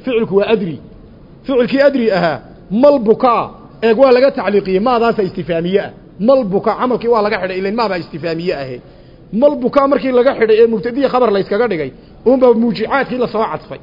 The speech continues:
Muujicaadkii markii la soo cadfay, bukaha lagu soo cadfay, muujicaadkii waa la nasbiyey. Waa jamac maana socdo, kasra la siiyey. Waxa la ogaaday jumladii hore ee "ما البكاء" ahayd ee lagu cadfay inay maxalka ka nasbisnayd baa la ogaaday. Haddaba waxyaabahan mucallaqa la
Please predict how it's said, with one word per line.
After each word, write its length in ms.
Muujicaadkii 640
markii 200
la 100
soo 160
cadfay, 300
bukaha 340
lagu 200
soo 220
cadfay, 380
muujicaadkii 580
waa 160
la 80
nasbiyey. 560
Waa 120
jamac 260
maana 200
socdo, 260
kasra 280
la 80
siiyey. 240
Waxa 260
la 120
ogaaday 500
jumladii 500
hore 380
ee 160
"ما 120
البكاء" 500
ahayd 260
ee 120
lagu 220
cadfay 380
inay 200
maxalka 320
ka 120
nasbisnayd 500
baa 100
la 100
ogaaday. 360
Haddaba 320
waxyaabahan 580
mucallaqa 500
la 100